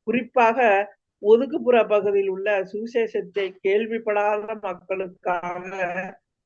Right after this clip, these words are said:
ஜெபித்துக் கொள்ளுங்கள் என்று கேட்டுக்கொள்றாங்க. அடுத்தது ரட்சிப்புக்கு ஏதுவான சத்தியத்தை அறிவிப்பதற்கு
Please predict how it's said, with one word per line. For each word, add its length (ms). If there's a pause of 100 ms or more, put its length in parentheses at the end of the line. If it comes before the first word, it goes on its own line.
(120)
ஜெபித்துக் 500
கொள்ளுங்கள் 500
என்று 240 (100)
கேட்டுக்கொள்றாங்க. 960 (1200)
அடுத்தது 480
ரட்சிப்புக்கு 640
ஏதுவான 380
சத்தியத்தை 580
அறிவிப்பதற்கு 960